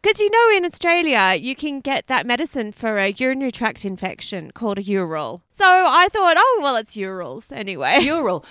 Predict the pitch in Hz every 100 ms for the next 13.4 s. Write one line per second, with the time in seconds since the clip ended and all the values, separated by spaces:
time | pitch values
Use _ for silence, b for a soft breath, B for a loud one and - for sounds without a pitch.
0 | B 277 294 311 330 330 285 277 254 240
1 | 277 254 226 233 277 226 226 - 269 277
2 | 185 - 220 - 220 214 208 208 262 294
3 | - - - 226 - - 214 247 349 277
4 | 202 160 151 147 151 - _ _ _ _
5 | 440 494 523 480 523 508 277 320 415 349
6 | 381 359 349 277 254 - 254 392 427 480
7 | - - _ _ _ _ 254 214 202 220
8 | 370 - - 302 349 339 381 453 - 269
9 | 269 277 285 247 233 240 277 247 190 180
10 | 190 202 - - 302 294 240 226 226 254
11 | 277 - - 226 240 285 349 262 233 254
12 | 247 - 254 247 262 185 170 - b b
13 | 415 415 359 392